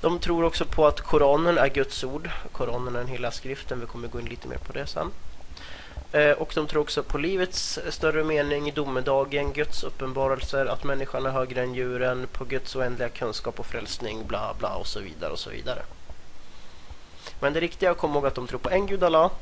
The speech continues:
de tror på alla Guds budbärare, men särskilt då på Muhammed. De tror på Koranen. Ja, that's it. De grejerna ska, vill jag att ni kommer ihåg. När man pratar om islam så brukar man prata om islams fem pelare.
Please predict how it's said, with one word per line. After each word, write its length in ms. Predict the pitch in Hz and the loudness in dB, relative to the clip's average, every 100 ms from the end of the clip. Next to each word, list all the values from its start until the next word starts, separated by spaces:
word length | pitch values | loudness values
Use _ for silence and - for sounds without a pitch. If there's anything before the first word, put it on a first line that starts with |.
| - - | -8 -8
de 140 | 139 131 | -4 -4
tror 140 | 139 | -4
på 140 | - 123 | 0 2
alla 180 | 135 | 2
Guds 200 | 147 143 | 0 -2
budbärare, 500 | 156 147 143 143 147 | -4 4 6 8 6
men 200 | 160 127 | 4 0
särskilt 360 | 123 123 117 123 | 2 0 0 -4
då 80 | 120 | -6
på 120 | 135 | -6
Muhammed. 460 | 117 120 135 160 - - - - - - - | -2 0 2 2 0 -10 -8 -6 -6 -8 -4
De 160 | 147 135 | -2 2
tror 160 | - 143 | 2 0
på 120 | 123 | 0
Koranen. 600 | 143 135 135 135 135 131 - - - - - - - - | 4 6 6 6 2 0 -6 -8 -6 -6 -6 -8 -10 -2
Ja, 140 | 143 - - - - - - - | -2 -2 -8 -8 -10 -12 -10 -4
that's 240 | 151 - - | -2 -2 -6
it. 220 | - - | -6 -4
De 200 | 147 127 101 | -4 -4 -4
grejerna 260 | 123 117 | -6 -6
ska, 180 | 120 - | -6 -6
vill 280 | 113 - 135 | -6 -6 -6
jag 80 | 117 | -6
att 60 | 135 | -6
ni 60 | |
kommer 240 | - 131 143 | -8 -8 -8
ihåg. 340 | 143 - - - - - - - - - - - - - - - - - - - - - - - - | -8 -8 -10 -10 -12 -12 -12 -10 -8 -4 -4 -6 -10 -8 -8 -8 -8 -8 -8 -8 -8 -8 -10 -12 -2
När 140 | 165 | 2
man 100 | 190 | 4
pratar 640 | 202 208 196 226 220 214 185 | 4 4 4 4 4 2 0
om 220 | 175 165 - | -2 -2 -4
islam 380 | 156 156 147 143 | -4 2 2 2
så 120 | 143 | -4
brukar 200 | 143 139 | -4 -2
man 120 | 139 | -4
prata 240 | 135 127 | -2 0
om 100 | 131 | -2
islams 480 | 131 - 139 135 127 | -2 -2 0 0 -2
fem 320 | - 120 117 113 | 0 0 0 -2
pelare. 460 | 143 120 135 139 | 0 2 4 4